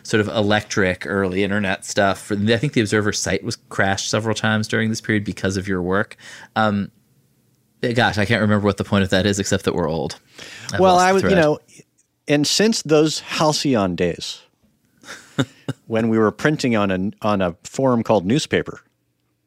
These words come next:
Speaker 2: you've been to BuzzFeed, you've been to Politico,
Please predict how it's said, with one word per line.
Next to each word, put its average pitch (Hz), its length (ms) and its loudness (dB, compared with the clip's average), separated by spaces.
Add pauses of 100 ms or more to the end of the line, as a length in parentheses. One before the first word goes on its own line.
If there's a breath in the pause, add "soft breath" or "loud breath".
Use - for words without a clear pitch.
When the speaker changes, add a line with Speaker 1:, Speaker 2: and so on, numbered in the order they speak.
(680 soft breath)
Speaker 2:
you've 120 220 -2
been 120 220 4
to 95 220 -2
BuzzFeed, 131 920 0 (200)
you've 98 140 -10
been 92 120 -2
to 92 80 -10
Politico, 135 800 2